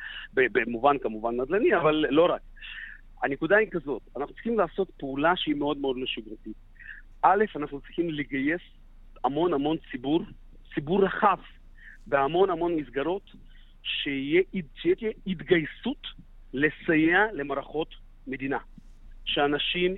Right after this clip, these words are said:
ייקחו יוזמה, ואנחנו אלופים בזה. אלופים בזה. בליווי, בקליטה, בדאגה לאוכל, וזה, זה קורה, אבל זה לא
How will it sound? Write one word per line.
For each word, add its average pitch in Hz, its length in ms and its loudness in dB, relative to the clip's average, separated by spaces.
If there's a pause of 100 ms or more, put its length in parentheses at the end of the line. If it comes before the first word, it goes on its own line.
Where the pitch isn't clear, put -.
ייקחו - 280 -4
יוזמה, 156 360 2
ואנחנו 156 340 0
אלופים 147 400 0
בזה. 120 160 -8 (840)
אלופים 190 280 4
בזה. 143 180 -2 (420)
בליווי, 165 600 4
בקליטה, 160 580 2 (380)
בדאגה 156 560 2
לאוכל, 175 1120 2
וזה, 156 200 -4 (120)
זה 175 80 2
קורה, 185 320 2 (420)
אבל 131 280 -4
זה 143 100 -2
לא 170 180 2